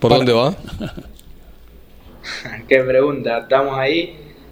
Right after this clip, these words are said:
Speaker 3: estamos tratando de, de definirlo, se me complica mucho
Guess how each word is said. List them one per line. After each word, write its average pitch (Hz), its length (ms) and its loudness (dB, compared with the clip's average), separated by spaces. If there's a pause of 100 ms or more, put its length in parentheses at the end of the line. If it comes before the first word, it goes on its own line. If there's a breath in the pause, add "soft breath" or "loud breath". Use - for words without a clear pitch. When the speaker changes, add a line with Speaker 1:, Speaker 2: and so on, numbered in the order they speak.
(220 loud breath)
Speaker 3:
estamos 117 1000 -2
tratando 117 600 0
de, 101 400 -4 (100)
de 107 100 -4
definirlo, 147 840 2 (160)
se - 180 -10
me 107 140 -4
complica 117 420 0
mucho 120 520 -2